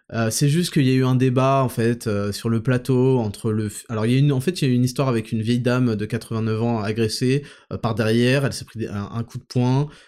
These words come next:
Elle est tombée, évidemment, par des jeunes de quinze ans. Et, euh, bon, elle est, euh, enfin,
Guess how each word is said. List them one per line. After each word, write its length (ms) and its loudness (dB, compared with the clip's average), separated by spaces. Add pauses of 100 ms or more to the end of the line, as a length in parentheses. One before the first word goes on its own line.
(100)
Elle 100 -4
est 100 -6
tombée, 260 2
évidemment, 600 2 (220)
par 140 -2
des 400 0
jeunes 580 0 (180)
de 120 -6
quinze 280 2
ans. 240 -2 (460)
Et, 320 4
euh, 260 -2
bon, 220 0
elle 100 -2
est, 260 -8
euh, 300 -8
enfin, 360 -14